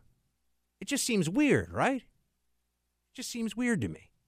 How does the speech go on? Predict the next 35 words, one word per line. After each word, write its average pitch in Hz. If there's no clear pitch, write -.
Now, 226
I 254
know 269
you'd 185
say, 202
"Well, 185
Buck, 180
hold 202
on 156
a 104
second. 85
That's, -
that's 143
when, 127
that's 131
when 123
the 117
other 120
side 127
of 120
the 120
hole 185
is." 185
Yeah, 381
but 196
there's 233
just 285
too 269
much 247
here 185
that 151
seems 190
to 185
mean, 180
like, 123